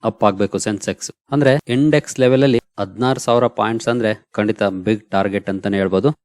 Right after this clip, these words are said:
ಇದನ್ನ. ಯಾಕಂದ್ರೆ ಫಿಫ್ಟೀನ್, ಸಿಕ್ಸ್ಟೀನ್ ಪರ್ಸೆಂಟ್ ಇಂಡೆಕ್ಸ್ ಲೆವೆಲ್ ಅಲ್ಲಿ ಅಪ್ ಆಗ್ಬೇಕು ಮಾರ್ಕೆಟ್. In case ನಾವು ಲಾಸ್ಟ್ ಒನ್ ಇಯರ್ ಪರ್ಫಾರ್ಮೆನ್ಸ್ ಅನ್ನು ನೋಡಿದ್ರೆ ಟ್ವೆಂಟಿ ಏಟ್ ಪರ್ಸೆಂಟ್ ಈಗಾಗಲೇ ನಮ್ಮ ಮಾರ್ಕೆಟ್ ಅಪ್ ಆಗಿದೆ. ಸಿಕ್ಸ್ ಮಂತ್ಸ್ ಪರ್ಫಾರ್ಮೆನ್ಸ್ ಅನ್ನು ನೋಡಿದ್ರೆ around ಹದಿನಾಲ್ಕು ಪರ್ಸೆಂಟ್ ಅಪ್ ಆಗಿದೆ.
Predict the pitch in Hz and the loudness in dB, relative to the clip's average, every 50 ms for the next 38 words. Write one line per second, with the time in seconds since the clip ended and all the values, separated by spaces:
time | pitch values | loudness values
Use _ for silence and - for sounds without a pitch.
0 | _ - 120 110 104 90 87 - - 117 110 139 135 127 123 - 123 107 - - | _ -2 0 0 2 0 -2 -4 -6 -4 -2 0 2 0 0 0 -2 -6 -4 -2
1 | 143 139 135 131 - 113 - - - 135 127 120 - 127 113 - - 127 - 127 | -2 -2 -2 -2 -4 -6 -6 -6 -6 -6 -4 -2 -2 -2 -2 -2 -4 -6 -2 -2
2 | 127 127 123 127 120 - - 113 110 110 110 110 110 117 - - 104 - _ - | 0 2 2 0 0 -2 -2 -2 0 0 0 0 -2 -4 -6 -8 -12 -8 _ -4
3 | 104 101 95 98 - - - - - - 98 92 95 98 - - 95 92 - 139 | -4 -2 -2 -6 -6 -6 -6 -8 -8 -8 -6 -6 -6 -4 -4 -4 -6 -4 -4 -6
4 | 139 _ _ _ _ _ - 131 123 123 - 147 135 - 143 139 139 131 117 117 | -8 _ _ _ _ _ -14 -12 -8 -4 -2 -2 -2 0 0 2 2 4 4 2
5 | 123 - - - - - - 120 127 131 127 120 - 120 117 - - 120 120 120 | 2 0 -4 -10 -10 -6 -4 -2 0 0 0 0 -2 -4 -4 -2 -2 -2 -2 -2
6 | 117 117 120 117 120 131 135 139 123 123 127 _ _ _ _ _ _ - 113 120 | -4 -4 -4 -4 -4 -4 -2 -2 -2 -4 -4 _ _ _ _ _ _ -4 -4 -4
7 | 127 123 135 131 127 127 - - 127 120 - - 120 113 113 104 107 110 117 120 | -2 0 2 2 2 0 0 0 -2 0 0 -2 -4 -2 0 0 0 2 2 0
8 | 113 113 - 107 113 113 113 113 107 104 - 117 - 110 101 - - 101 87 87 | -4 -4 -4 -2 -2 0 2 0 0 0 -2 -4 -4 -4 -4 -2 -2 -2 -2 -2
9 | 82 82 - _ _ _ _ _ - - 113 - - 131 131 123 - - 120 113 | -6 -10 -12 _ _ _ _ _ -12 -12 -10 -6 -4 -4 -4 -2 -2 -4 -6 -2
10 | - 120 120 120 123 113 - 123 117 120 120 131 123 - - 143 135 135 131 127 | 0 -2 0 0 -2 -4 -4 -4 -4 -2 -2 -2 -4 -2 -2 0 0 2 2 0
11 | 120 117 117 123 120 120 117 - 127 110 - 120 113 - 107 - - 98 85 87 | 0 0 0 0 0 0 0 -2 -2 -2 -2 -2 -4 -4 -4 -2 -2 -2 -2 -4
12 | 85 | -8